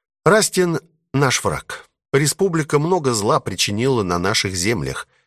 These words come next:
и мы разделяем стремление моего брата Дейрима покарать и поставить на место распустившихся торгашей.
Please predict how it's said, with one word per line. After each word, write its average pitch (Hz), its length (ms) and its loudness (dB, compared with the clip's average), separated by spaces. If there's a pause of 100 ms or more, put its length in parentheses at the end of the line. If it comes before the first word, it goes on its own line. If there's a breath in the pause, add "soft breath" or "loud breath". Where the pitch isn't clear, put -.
(320)
и 120 80 4
мы 170 180 4
разделяем 175 540 0
стремление 131 720 0
моего 104 340 2
брата 98 380 0
Дейрима 98 640 0
покарать 101 640 0 (400 soft breath)
и 113 80 2
поставить 110 800 0
на 90 140 -2
место 104 360 0
распустившихся - 960 -2
торгашей. - 800 -4